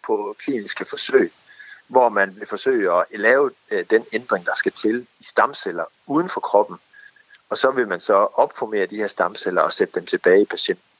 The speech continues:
Og der ligger noget teknik i det der, bare det sidste træk med at amplificere eller formere de her stamceller. Det kan være, øh, udfordrende. Men det er det, man kommer til at se, øh, i første omgang, det er de her ex vivo-behandlinger.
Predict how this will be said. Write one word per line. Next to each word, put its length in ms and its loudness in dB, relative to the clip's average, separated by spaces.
Og 80 -6
der 80 4
ligger 240 2
noget 180 0
teknik 420 -8
i 40 -6
det 180 0
der, 200 2
bare 240 2
det 120 -12
sidste 280 -12
træk 340 0
med 120 -2
at 140 2
amplificere 840 0
eller 220 -8
formere 380 2
de 80 -6
her 120 -6
stamceller. 540 -4
Det 120 2
kan 120 2
være, 320 4
øh, 800 0
udfordrende. 640 0
Men 120 0
det 60 0
er 40 -2
det, 140 0
man 120 2
kommer 200 2
til 140 0
at 80 0
se, 300 0
øh, 640 0
i 60 -4
første 300 0
omgang, 280 0
det 60 2
er 40 -2
de 80 -8
her 120 4
ex 260 0
vivo-behandlinger. 720 -6